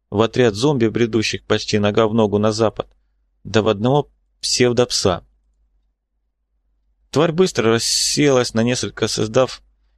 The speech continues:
своих призрачных двойников, среди которых только одна особь состояла из плоти и крови. Долговцы расстреляли призраков за минуту, а главную, настоящую хищницу,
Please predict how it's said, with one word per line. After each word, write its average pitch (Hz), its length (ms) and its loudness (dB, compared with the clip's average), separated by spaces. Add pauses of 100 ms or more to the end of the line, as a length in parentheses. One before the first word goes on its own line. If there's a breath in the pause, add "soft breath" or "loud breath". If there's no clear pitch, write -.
(140)
своих 117 340 0
призрачных 113 560 0
двойников, 113 580 2
среди 101 300 -2
которых - 480 -2
только 120 340 0
одна 113 460 -2
особь - 360 -2 (340)
состояла 117 580 2
из 107 140 -2
плоти 110 300 2
и 110 60 0
крови. 104 380 2 (1040)
Долговцы 117 580 0
расстреляли 113 520 0
призраков 117 600 0
за 117 140 0
минуту, 117 440 0 (500)
а 98 200 -2
главную, 117 420 2
настоящую 107 600 0
хищницу, 110 580 -4